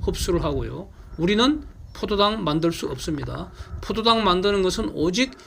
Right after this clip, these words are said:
식물 세포가 광합성을 통해서 만들 수 있을 뿐입니다. 그래서 우리는 식물 세포가 만든 그 포도당을 먹어야 하는 겁니다. 음식으로.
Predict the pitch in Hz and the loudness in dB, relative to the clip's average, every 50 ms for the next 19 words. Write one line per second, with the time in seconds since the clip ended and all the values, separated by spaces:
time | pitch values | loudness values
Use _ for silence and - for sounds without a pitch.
0 | - - - - - 247 226 226 220 220 220 226 226 - 180 180 - 180 156 135 | -20 -12 -8 -6 -4 -2 0 0 0 0 0 0 0 0 0 0 0 -2 -2 -2
1 | 120 135 - - - - 147 156 180 196 190 196 - - 202 202 196 196 - 202 | -2 -4 -6 -8 -6 -2 2 4 4 4 2 0 0 0 0 0 0 0 -2 -2
2 | 190 190 185 214 202 180 147 156 160 156 151 - 160 131 170 170 - - - 180 | -2 0 0 0 2 2 2 2 2 0 0 -2 -2 -2 -2 -4 -6 -6 -2 0
3 | 185 180 160 143 123 117 120 151 196 208 - - - - - - 202 190 180 170 | 2 2 2 2 0 -4 -6 -6 -6 -8 -10 -16 -20 -20 -2 0 2 2 4 4
4 | 170 185 190 208 190 123 - - - - - - - - - 233 220 220 226 220 | 2 4 4 4 2 2 -2 -4 -12 -20 -20 -12 -10 -6 -4 -2 2 2 2 2
5 | 220 - 202 196 - 202 190 190 196 170 147 139 139 156 175 175 208 233 247 269 | 2 0 0 -2 -2 0 2 2 4 4 2 2 2 2 2 4 4 4 4 2
6 | 277 - - - - - - - - - - - - - - - - - - - | 0 -2 -8 -16 -20 -20 -20 -20 -20 -20 -20 -20 -18 -18 -18 -18 -16 -18 -18 -18
7 | - - 214 220 226 - - - - - 208 202 208 202 202 190 151 147 170 180 | -2 2 4 4 4 2 -2 -10 -8 -6 -4 0 2 2 4 4 4 2 0 0
8 | 170 131 113 120 147 175 190 202 196 175 151 165 196 214 233 240 233 214 190 156 | -2 -6 -2 2 2 4 6 6 4 6 4 2 2 2 0 2 2 2 2 2
9 | - 190 202 - - 156 160 - - 160 151 - 123 - 175 170 151 - - | 2 2 2 2 2 0 0 0 0 -2 -2 0 -2 -2 0 -2 -2 -4 -6